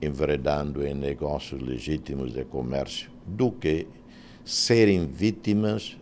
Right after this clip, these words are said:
desses bandidos, cartéis da droga da Colômbia, de Peru, de,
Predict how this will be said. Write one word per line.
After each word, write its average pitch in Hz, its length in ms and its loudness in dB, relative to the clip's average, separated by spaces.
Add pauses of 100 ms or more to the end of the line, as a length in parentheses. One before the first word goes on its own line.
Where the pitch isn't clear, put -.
desses 76 880 0
bandidos, 78 880 0 (220)
cartéis 80 800 2
da 73 100 -2
droga 71 600 0
da 64 180 -6
Colômbia, 71 800 0
de 65 160 -6
Peru, 76 760 0
de, 65 440 -4